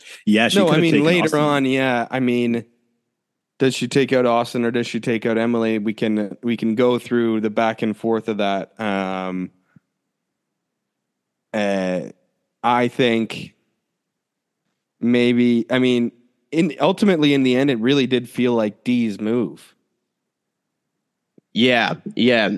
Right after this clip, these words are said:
Speaker 3: I
Speaker 2: Dee's the one that said, "You're voting for Emily. You're playing your idol. You're voting for Emily." Where
Speaker 1: Yeah.
Speaker 2: he's,
Speaker 1: Yeah.
Speaker 2: I mean, we can think about, like, if, if Julie votes for Austin, she's pissing off,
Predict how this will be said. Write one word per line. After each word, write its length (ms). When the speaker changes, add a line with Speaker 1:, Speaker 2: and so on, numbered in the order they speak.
Speaker 3:
I 140
Speaker 2:
Dee's 540
the 100
one 200
that 160
said, 320
"You're 120
voting 280
for 200
Emily. 400
You're 100
playing 280
your 120
idol. 220
You're 180
voting 220
for 140
Emily." 440
Where 240
Speaker 1:
Yeah. 200
Speaker 2:
he's, 320
Speaker 1:
Yeah. 360
Speaker 2:
I 100
mean, 160
we 100
can 160
think 240
about, 400
like, 340
if, 380
if 240
Julie 320
votes 240
for 180
Austin, 360
she's 240
pissing 380
off, 500